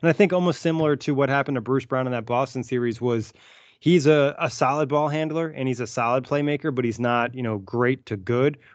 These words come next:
or anything like that. And the same thing with Royce O'Neale. You know, he's not able to create as much against a great defense like Boston. You know, they put more, more ball pressure on him. They take away some of those easy shots he got at the rim. You know, the Nets felt like they were blocked a ton at the rim in this game,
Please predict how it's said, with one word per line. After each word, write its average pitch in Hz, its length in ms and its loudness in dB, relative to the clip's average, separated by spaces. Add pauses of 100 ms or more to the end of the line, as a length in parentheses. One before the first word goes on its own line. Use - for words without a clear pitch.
or 131 100 2
anything 135 300 2
like 139 200 0
that. 143 160 2
And 135 80 -2
the 117 40 -4
same 127 240 -4
thing 131 140 -4
with 117 100 -2
Royce 117 260 -2
O'Neale. 113 400 -4
You 110 80 -4
know, 120 80 -2
he's 113 160 -2
not 127 200 2
able 127 160 0
to 117 80 -6
create 131 280 2
as 120 120 -2
much 120 180 -2
against 123 300 -4
a 120 40 0
great 120 300 -2
defense 120 440 -2
like 123 200 0
Boston. 101 460 -4
You 110 80 -4
know, 107 80 -2
they 113 80 -2
put 131 200 -4
more, 123 360 0
more 135 260 2
ball 117 240 0
pressure 127 340 -2
on 127 200 0
him. 127 240 -2 (300)
They 120 120 0
take 127 240 2
away 127 180 2
some 127 160 -4
of 127 60 0
those 120 220 -2
easy 123 220 -2
shots 123 280 -2
he 117 60 -6
got 123 140 4
at 120 60 -2
the 120 100 -2
rim. 117 260 -2
You 113 80 -2
know, 113 80 -2
the 117 80 -2
Nets 131 240 0
felt 135 160 2
like 123 140 0
they 127 120 2
were 123 140 0
blocked 117 400 -2
a 113 40 -6
ton 123 260 -6
at 123 100 -4
the 113 80 -10
rim 123 180 -2
in 123 60 -2
this 117 140 -6
game, 123 340 0